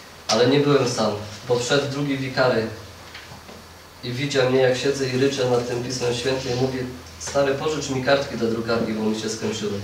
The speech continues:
„A co ty w, a co ty w ogóle robisz? Co ty robisz? Co ty, co ty? Czemu płaczesz?” Ja mówię: „No bo czytam sobie Pismo Święte”. „A, Izajasz, Pan Bóg cię kocha. A to co, ty nie wiedziałeś tego? Z drzewa spadłeś”.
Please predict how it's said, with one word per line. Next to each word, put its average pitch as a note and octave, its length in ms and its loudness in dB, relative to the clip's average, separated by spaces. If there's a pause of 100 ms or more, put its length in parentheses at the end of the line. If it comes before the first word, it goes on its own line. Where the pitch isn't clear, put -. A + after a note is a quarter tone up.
(1700)
„A - 160 6
co G#3 60 8
ty A#3 120 10
w, F3+ 320 8
a D3+ 40 8
co - 220 8
ty F#3+ 100 6
w E3 80 2
ogóle E3 280 6 (100)
robisz? C#3 300 4 (880)
Co E3+ 60 4
ty C#3 200 4
robisz? A#2 340 6
Co C#3+ 80 0
ty, B2 120 -2 (180)
co C3+ 60 -2
ty? B2+ 120 -4 (480)
Czemu C3+ 220 2
płaczesz?” A2 460 0
Ja A#2+ 60 4
mówię: B2 260 0
„No C3 60 4
bo - 140 2
czytam B2 320 0
sobie G#2+ 240 -2
Pismo G#2 360 -6
Święte”. - 1080 -2
„A, - 240 10
Izajasz, F#3 440 8 (460)
Pan F#3 180 6
Bóg E3+ 160 0
cię D3+ 100 -2
kocha. F3 320 2 (520)
A - 60 0
to D3 120 0
co, D3+ 240 4
ty D3+ 80 0
nie C#3 120 6
wiedziałeś G3 400 2
tego? C#3+ 260 2
Z - 40 2
drzewa F3+ 260 4
spadłeś”. C#3 420 -2